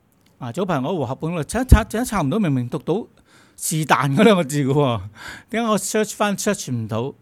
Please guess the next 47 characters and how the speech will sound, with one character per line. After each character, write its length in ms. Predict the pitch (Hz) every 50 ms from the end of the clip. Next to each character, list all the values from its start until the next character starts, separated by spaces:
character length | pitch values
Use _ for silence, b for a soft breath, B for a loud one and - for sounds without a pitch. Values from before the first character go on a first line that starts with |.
| _ _ _ _ _ _
原 100 | - 127
來 140 | 131 156 220
喺 60 | 214 - - - - 233 143
和 220 | 123 117 110 117
修 240 | 117 - 214 214 196
本 240 | 156 139 143 170 175
新， 460 | - - - 190 190 180 180 180 - _ _
新 160 | - - 160 151
譯 60 | 135
本 180 | 131 135 123 123
先 160 | - 135 127
有。 160 | 117 101 104 - - b b b b b b b b b b b
咦， 260 | - 214 277 285 - - _ _ _ _ _ _ _ _ _ _ _
希 120 | - 294
西 160 | 262 294 277 269
家 200 | - 277 277 254
王， 320 | 185 147 131 127 127 123 b b b b b -
佢 100 | - 240 247 214
話 80 | 202 233
佢 120 | 190 - -
效 240 | 185 180 185 190 180
法 280 | - - 202 196 - -
先 440 | 208 - - - - 254 262 247 240
祖 300 | 214 - 160 139 165 196
大 220 | - - - 123 127
衛， 400 | 123 117 120 120 113 110 131 - _ _ _ _ _ _
即 80 | - 339
係 80 | 330
大 120 | - 339 - 208 208
衛 40 | 190
係 220 | 196 202 202 190
佢 260 | 185 190 185 196 214 208
榜 340 | - - 127 113 127 175 233
樣 300 | 254 220 175 147 139 147
啊！ 40 |
大 160 | 151 - 208 208
衛 100 | 214 208
係 120 | 208 208
每 260 | 196 175 180 208 254
一 20 | 269
個 120 | 247 247
君 400 | 196 - - 269 262 254 247 226
王 180 | 151 123 110 113
嘅 60 | 135
榜 300 | 131 - - 117 135 156 147
樣 220 | 123 110 107 101
啊！ 100 | 104 110